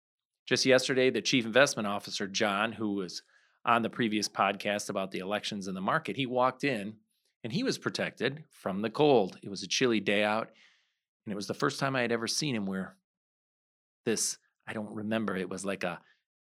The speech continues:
jacket that was zipped up, and I thought to myself, "John really looks good." And I don't find myself thinking that about John very often. And so what I did was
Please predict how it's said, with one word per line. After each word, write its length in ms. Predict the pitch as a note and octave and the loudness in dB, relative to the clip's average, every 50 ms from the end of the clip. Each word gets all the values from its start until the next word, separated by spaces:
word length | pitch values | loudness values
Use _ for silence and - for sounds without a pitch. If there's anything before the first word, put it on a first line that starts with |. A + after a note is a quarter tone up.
| _ _ | _ _
jacket 460 | - A#2 A2 A2 A#2 A2 - C3 - | 0 4 6 6 6 6 2 0 0
that 120 | - G#2+ G#2 | 2 0 0
was 120 | G#2 F#2+ | 0 -4
zipped 320 | G2 A2 A2+ G#2 - - A2+ | 0 0 0 0 0 -2 -2
up, 180 | G#2 G2 - | -2 0 -2
and 80 | F#2+ F#2+ | -6 -6
I 60 | F#2+ | -4
thought 240 | - - A#2 A2 - | -2 -2 -2 -2 -2
to 60 | A#2 | -4
myself, 400 | G#2+ G#2+ - - A2 G2+ F#2+ - _ _ _ _ | -6 -4 -4 -2 -4 -4 -4 -8 _ _ _ _
"John 240 | - E3+ G3+ A#3+ A#3+ | -12 -10 -10 -8 -8
really 200 | A#3 A3 G3 F3 | -6 -6 -4 -4
looks 220 | E3 E3 E3 - | -4 -4 -6 -6
good." 400 | - - F#3+ A#3+ B3 - - - - _ | -6 -4 -2 0 0 -2 -2 -8 -12 _
And 140 | - D3+ G#3+ | -8 -6 -6
I 60 | B3+ | -6
don't 180 | C4+ A#3 - | -6 -8 -6
find 200 | - A3 C#4 D4+ | -6 -6 -4 -2
myself 360 | C#4 C#3 A2 - - A#2 G2+ - | -2 -2 0 2 2 2 0 0
thinking 340 | - G3+ A2+ - B2 G#2+ | -4 -6 -4 -4 -6 -6
that 160 | G2+ F#2 F2+ F2+ | -4 -4 -4 -4
about 240 | F2+ F#2 F2 F2 | -4 -4 -6 -6
John 320 | - - G2+ F#2 F#2 F#2 F#2 | -6 -4 -4 -2 -4 -4 -4
very 240 | G2+ F#2 F#2 F#2+ F#2 | -4 -2 0 -2 -2
often. 380 | F2+ G2 F#2+ - C#3 C3+ C3 - _ _ _ _ _ _ _ _ _ _ _ _ _ _ | -2 -4 -4 -4 -6 -8 -8 -10 _ _ _ _ _ _ _ _ _ _ _ _ _ _
And 120 | - A2+ - | -10 -4 4
so 340 | - D#3+ D3 C#3 C3 C3+ - - - _ - | 8 8 10 8 8 4 0 -12 -20 _ 4
what 160 | C#3+ D#3+ D#3 | 6 6 8
I 100 | D3 C3+ | 6 6
did 260 | - C#3 C#3+ D3+ C#3 | 8 8 8 8 8
was 340 | B2 A#2+ A#2+ C#3 D3 - | 6 6 6 6 4 0